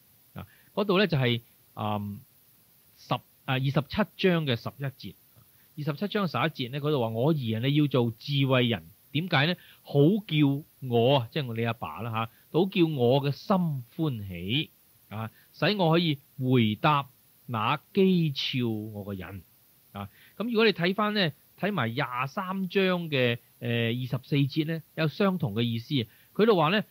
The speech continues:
係你要呢，即係一個好義人呢嘅父親必大得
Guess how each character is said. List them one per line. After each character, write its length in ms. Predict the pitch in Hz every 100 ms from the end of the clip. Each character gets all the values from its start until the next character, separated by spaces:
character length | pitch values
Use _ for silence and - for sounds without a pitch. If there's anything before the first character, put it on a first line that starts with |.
| _ -
係 360 | 165 165 - -
你 280 | 190 214 190
要 220 | 214 214
呢， 160 | 214 175 _ _
即 80 | 240
係 340 | 190 196 -
一 40 | 214
個 120 | 208
好 200 | - 127
義 440 | 170 185 160 156
人 260 | 147 104 135
呢 120 | 196 - _ -
嘅 80 | 160
父 260 | - 147
親 240 | 147 202 190
必 220 | 220 202 _
大 360 | - 135 131 131
得 240 | 135 185